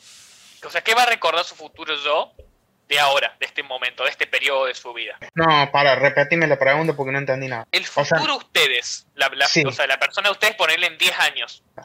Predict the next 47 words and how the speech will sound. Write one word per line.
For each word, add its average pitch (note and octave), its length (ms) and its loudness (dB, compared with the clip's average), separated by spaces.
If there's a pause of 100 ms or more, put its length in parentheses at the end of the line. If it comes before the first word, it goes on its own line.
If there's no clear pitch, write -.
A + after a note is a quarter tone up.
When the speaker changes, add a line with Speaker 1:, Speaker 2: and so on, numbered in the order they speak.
Speaker 2:
Sí. D3 320 2
Speaker 1:
para C3+ 160 -6
un C#3 60 -8
ejemplo, C3+ 440 -6 (280)
¿qué A#3 160 2
va B3+ 80 4
a A3+ 40 4
recordar F#3+ 460 2
de E3+ 120 2
este E3+ 220 -4
periodo D3 340 -2
de C3+ 100 -6
su C3+ 160 -16
vida? A#2 280 -8 (600)
Tal D#3+ 100 0
vez D#3 120 -2
de D3+ 80 0
la C#3+ 40 4
Speaker 2:
Bueno. C3+ 160 4
Speaker 1:
cuarentena F#3+ 560 2
o F3 60 2
de E3 80 0
la D3+ 80 0
secundaria, D#3+ 560 0
como C#3+ 140 -12
ustedes E3+ 200 0
lo D#3 60 -6
quieran C#3+ 240 -2
ver. A#2 120 -4 (520)
Speaker 2:
Sí, E3 240 4
sí, C#3+ 100 -2
sí. C#3 160 0 (240)
Eh, D3 640 4 (220)
m-, D#3 220 -2 (120)
el, D3 180 4
mi, D3+ 720 0 (140)
o C3 80 -4
sea, B2 420 2
un C#3+ 360 -2
yo C#3 340 2
del A#2+ 160 -6
futuro C#3 480 -10
recordaría B2 1040 2 (1120)
básicamente D3 640 0
cómo C#3+ 260 2
era C#3 140 4
vago, B2+ 480 2